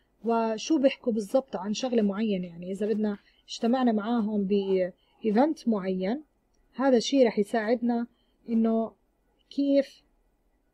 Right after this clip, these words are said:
يعني نتعرف عليهم، على عاداتهم، على تقاليدهم.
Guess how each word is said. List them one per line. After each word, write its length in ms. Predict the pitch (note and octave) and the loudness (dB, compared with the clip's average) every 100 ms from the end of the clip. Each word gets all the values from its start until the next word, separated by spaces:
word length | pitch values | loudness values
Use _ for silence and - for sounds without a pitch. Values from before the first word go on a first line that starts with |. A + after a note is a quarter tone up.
| _ _ | _ _
يعني 400 | F#3+ F3+ G3+ G3 - _ _ _ _ _ _ | -10 -6 -8 -8 -14 _ _ _ _ _ _
نتعرف 540 | G#3+ G3+ G3 D4+ D4+ B3 | -12 -8 0 4 4 2
عليهم، 360 | G3+ G3+ E3+ | 0 0 -2
على 160 | E3 F3 | -14 -16
عاداتهم، 440 | D#3+ F#3+ B3+ G#3+ | -8 -2 0 -2
على 80 | E3+ | -10
تقاليدهم. 640 | F#3+ - G#3 B3+ A#3+ F3 | -12 -4 0 2 0 -6